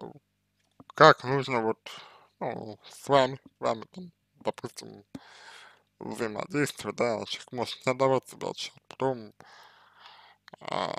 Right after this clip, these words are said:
как м-, как можно, м, э, сколько вам ну, нужно,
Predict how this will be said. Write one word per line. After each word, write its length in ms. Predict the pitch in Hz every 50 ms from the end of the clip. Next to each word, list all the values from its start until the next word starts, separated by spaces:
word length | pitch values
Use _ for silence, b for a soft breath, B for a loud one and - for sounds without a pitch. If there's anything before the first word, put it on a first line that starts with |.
| - - - - - - 127 -
как 200 | - - 117 -
м-, 100 | 120 117 -
как 220 | - - 131 - -
можно, 640 | 117 123 120 117 110 113 113 117 113 107 104 - - - - -
м, 580 | - 107 107 104 101 101 - 104 101 101 101 104
э, 1080 | 104 104 - - - - - - - - - - - - - - - - - - - -
сколько 320 | - - - 127 113 - 117
вам 180 | 113 110 117 120
ну, 260 | 123 123 120 120 - -
нужно, 800 | 101 127 135 135 135 123 127 131 127 123 120 120 113 110 107